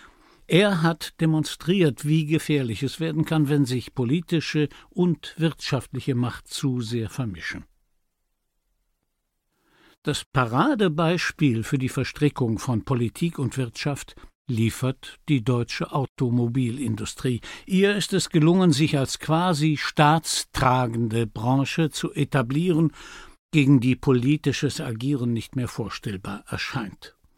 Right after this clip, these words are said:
Es passiert selbst dann kaum etwas, wenn die Autokonzerne im großen Stil betrügen und täuschen. Kein einziger Arbeitsplatz würde vernichtet,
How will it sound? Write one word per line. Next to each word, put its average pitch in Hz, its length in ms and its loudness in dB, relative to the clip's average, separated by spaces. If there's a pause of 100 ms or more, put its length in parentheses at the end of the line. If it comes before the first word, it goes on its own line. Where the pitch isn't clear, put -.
(760)
Es - 180 -2
passiert 196 460 0
selbst - 340 -6
dann 190 300 4
kaum 175 400 2
etwas, 156 600 -4 (480)
wenn 160 140 6
die 165 140 4
Autokonzerne 170 840 4
im 143 160 4
großen 170 520 2
Stil 160 580 0
betrügen 151 800 4
und 135 400 -2
täuschen. 143 500 -2 (300)
Kein 202 320 2
einziger 220 560 0
Arbeitsplatz 135 720 -2
würde 135 220 0
vernichtet, 165 720 4